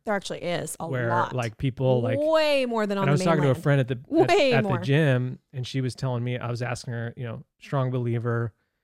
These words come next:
Speaker 2: She's lived in a lot of different places with her
Speaker 1: Mm-hmm.
Speaker 2: husband. They have kids, and,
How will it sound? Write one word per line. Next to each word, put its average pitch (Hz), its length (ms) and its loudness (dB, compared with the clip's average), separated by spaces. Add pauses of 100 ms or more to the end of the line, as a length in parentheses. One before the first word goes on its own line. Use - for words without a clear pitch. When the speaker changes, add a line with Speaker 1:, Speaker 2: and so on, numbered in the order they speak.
(260)
Speaker 2:
She's 117 320 -2
lived 120 320 -2
in 127 160 -10
a - 20 -6
lot 127 180 0
of 127 60 0
different 123 240 -6
places 120 300 -6
with 117 80 -8
her 117 80 -6
Speaker 1:
Mm-hmm. 101 80 -4
Speaker 2:
husband. 117 460 -4
They 117 80 -10
have 113 180 -12
kids, 113 400 -8
and, 117 120 -8